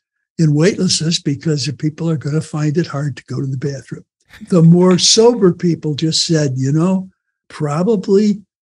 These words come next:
uh, there are gonna be long-term effects on the bones that will shrink and, uh, and get, uh, lightweight and, and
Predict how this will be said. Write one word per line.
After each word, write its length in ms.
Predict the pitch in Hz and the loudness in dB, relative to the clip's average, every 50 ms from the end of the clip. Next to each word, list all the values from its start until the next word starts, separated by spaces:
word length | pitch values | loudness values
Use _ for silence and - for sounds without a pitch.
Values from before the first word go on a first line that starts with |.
| _ _ _ - | _ _ _ -10
uh, 280 | 170 147 147 139 139 147 | -8 -8 -8 -8 -10 -8
there 160 | 151 139 139 | -8 -6 -4
are 60 | 143 | -2
gonna 240 | 147 165 160 156 147 | 0 0 0 0 0
be 180 | 127 156 143 143 | -2 -2 -2 -2
long-term 640 | 135 135 143 156 185 220 220 220 - 202 180 165 | -2 -2 0 0 0 0 0 -2 -2 0 2 2
effects 420 | 160 156 - - 180 175 - - 175 | 0 0 -2 -4 -6 -4 -4 -4 -4
on 140 | 160 147 | -2 -2
the 80 | 139 131 | -2 -4
bones 640 | 117 110 110 147 143 147 151 160 170 175 170 143 - | -6 -6 -4 -4 0 2 4 4 6 6 4 4 2
that 180 | - 151 - - | -2 -2 -4 -4
will 220 | 156 151 143 139 | -6 -6 -6 -6
shrink 600 | 127 - - - - - 156 139 151 160 160 - | -6 -8 -8 -8 -6 -6 -4 -2 -2 -4 -4 -4
and, 220 | - 120 120 123 127 | -6 -6 -4 -4 -6
uh, 260 | 127 127 127 131 - - | -6 -6 -8 -10 -12 -10
and 220 | 165 131 131 120 | -10 -8 -8 -6
get, 260 | 107 147 139 - - _ _ _ - | -6 -6 -6 -6 -10 _ _ _ -10
uh, 120 | 156 139 - | -10 -8 -8
lightweight 800 | - 160 143 151 160 160 160 160 165 147 151 156 151 143 139 | -6 -6 -4 0 0 0 0 0 -2 -2 -2 0 0 0 -2
and, 260 | 143 135 131 123 113 | -2 -4 -6 -6 -6
and 340 | 175 160 143 135 131 120 110 | -6 -6 -6 -6 -8 -8 -10